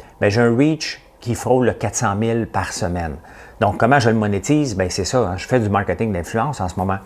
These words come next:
Mais je vous force pas, là. On parle de tout et de rien. On a parlé du bonheur, on a parlé de day trading depuis tantôt. Il me reste à parler de no-, no-, du chien de mes gars, hein ?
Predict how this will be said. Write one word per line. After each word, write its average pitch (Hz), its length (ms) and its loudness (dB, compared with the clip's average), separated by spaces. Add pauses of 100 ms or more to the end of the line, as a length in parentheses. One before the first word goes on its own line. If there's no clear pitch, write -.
(500)
Mais 90 80 2
je - 80 -2
vous 104 100 2
force 98 240 0
pas, 147 240 4
là. 110 140 0 (400)
On 131 100 6
parle 117 200 8
de 110 60 6
tout 127 160 6
et - 40 6
de 113 60 8
rien. 113 300 6
On 98 60 2
a 104 60 2
parlé 110 220 4
du 107 100 0
bonheur, 120 420 4
on 98 60 -2
a 95 80 -2
parlé 95 240 2
de 95 40 -2
day 95 120 0
trading 107 560 0
depuis 92 180 -4
tantôt. 135 400 4 (400)
Il 101 80 0
me 113 80 6
reste 127 160 4
à 92 60 -2
parler 95 240 2
de 110 60 0
no-, 95 200 -2
no-, 92 160 -6 (380)
du 98 120 -6
chien 139 340 4
de 127 40 4
mes 104 160 2
gars, 165 240 6 (160)
hein ? 269 200 -2